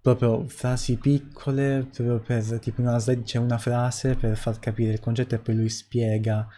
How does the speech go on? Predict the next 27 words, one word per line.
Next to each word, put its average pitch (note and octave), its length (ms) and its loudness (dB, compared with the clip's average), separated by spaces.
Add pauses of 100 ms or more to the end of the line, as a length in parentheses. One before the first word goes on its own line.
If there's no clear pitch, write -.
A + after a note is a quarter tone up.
(140)
tutto - 220 -4
il G#2+ 140 -4
tempo, G#2+ 460 -2
che A2+ 400 -2
assolutamente A2+ 640 2
per A2+ 120 0
l'università A2+ 420 2
è B2 40 4
normale, A2 400 2
però A2+ 260 0 (760)
per C3 160 2
il B2 120 6
liceo B2 480 4
è, A#2 380 2
<laughs> - 1500 0
non, A#2+ 280 0
non A#2+ 200 4
penso A#2+ 360 2
proprio. A2 500 -2 (1300)
Cioè, G#2+ 200 0
è G#2+ 40 2
un A2 100 4
professore A2+ 480 0
davvero G#2+ 320 0
molto G#2+ 360 -2
bravo, G2+ 380 -4
però, G#2 640 0